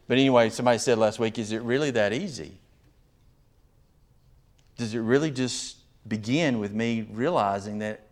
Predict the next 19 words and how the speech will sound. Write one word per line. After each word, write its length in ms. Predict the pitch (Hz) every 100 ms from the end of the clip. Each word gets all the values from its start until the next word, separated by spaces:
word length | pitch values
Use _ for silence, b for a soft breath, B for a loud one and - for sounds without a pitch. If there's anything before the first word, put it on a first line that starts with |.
| _ _ _ _ _ _ _ -
I've 140 | 131
been 160 | 139 107
born 220 | 107 110
again 240 | 107 117
in 100 | 120
Christ?" 480 | 127 - 175 95 - b b b
Yes, 280 | 180 214
it's 200 | 139 -
really 280 | 123 156 185
that 220 | 120 107 120
easy. 500 | 233 156 80 82 _ _ _ _ _ _ _ _ _ _ _ _ _ _
But 100 | 135
what 240 | 135 147 147
makes 360 | 156 180 -
it 100 | 127
so 260 | - 165 180
stinking 540 | - - 165 156 135
difficult 580 | 139 214 147 - 113 113
is 560 | 113 110 120 147 -